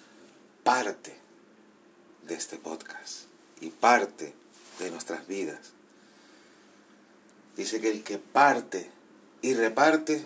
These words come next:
sobre todo se lleva la mejor parte. Pero aquí buscamos unir eso en cincuenta años,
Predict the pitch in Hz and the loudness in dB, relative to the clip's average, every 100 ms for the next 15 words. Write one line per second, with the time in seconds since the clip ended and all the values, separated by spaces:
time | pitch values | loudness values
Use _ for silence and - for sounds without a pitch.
0 | - - - 101 87 120 127 - 113 101 | -10 -10 -6 -4 -2 -2 -2 -2 -2 0
1 | 131 139 127 113 104 123 120 - 117 113 | 0 0 -2 -4 -6 -6 -6 -2 0 0
2 | - - - - - - - - - - | -6 -14 -14 -20 -20 -20 -20 -20 -20 -20
3 | - - - - - - - - - - | -20 -20 -20 -20 -20 -20 -20 -20 -20 -20
4 | - - - - 78 76 - 117 - - | -20 -20 -18 -12 -10 -8 -8 -8 -10 -18
5 | - - - 78 - 107 117 107 101 98 | -20 -20 -16 -8 -2 -2 -2 -6 -4 -2
6 | 98 101 95 - - 80 131 156 151 120 | -2 -4 -6 -6 -6 0 4 6 4 2
7 | 120 127 131 127 | 2 2 -2 -4